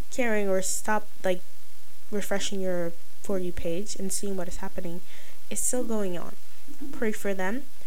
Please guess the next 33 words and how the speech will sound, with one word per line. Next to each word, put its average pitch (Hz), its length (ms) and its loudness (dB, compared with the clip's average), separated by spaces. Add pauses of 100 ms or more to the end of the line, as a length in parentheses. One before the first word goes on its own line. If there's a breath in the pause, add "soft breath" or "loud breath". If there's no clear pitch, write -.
(280 loud breath)
and 208 160 0 (540 loud breath)
pray 247 200 2
that 226 200 0
Allah 220 280 0
sees 208 320 0
them 202 220 0
out 185 180 0
of 170 160 0
this, - 500 0
because 202 340 0
He 247 140 2
will. 165 320 0 (580)
No 214 220 2
matter 196 180 0
how 214 240 2
long 233 240 2
it 247 140 0
takes, - 500 0
He 196 340 0
will 175 180 0
see 180 200 0
them 170 200 0
out 165 120 -2
of - 160 0
this. - 340 0 (580 loud breath)
And 202 380 0
for 262 220 0
Ramadan, 226 580 2
I've 226 400 2
been 226 180 0
thinking 233 420 0
about, 196 280 -2
like, 185 200 -2